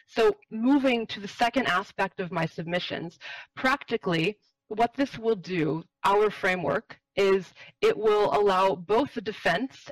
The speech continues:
and the public to rely on the undertakings made by the Crown. People will know that when the Crown takes a given position, for example, that in a charter motion under Section eight, the Crown does not contest that there was indeed a search.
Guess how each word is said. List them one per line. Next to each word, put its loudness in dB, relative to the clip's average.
and 0
the 2
public -2
to -10
rely 4
on -2
the 2
undertakings -4
made -2
by 0
the -4
Crown. -6
People 2
will 4
know 4
that 2
when 4
the 0
Crown 2
takes -4
a -8
given -2
position, -2
for -4
example, 0
that 2
in 2
a 4
charter 2
motion 0
under -2
Section -4
eight, -2
the -2
Crown -2
does 0
not 0
contest -4
that -16
there -2
was 0
indeed -4
a -6
search. -4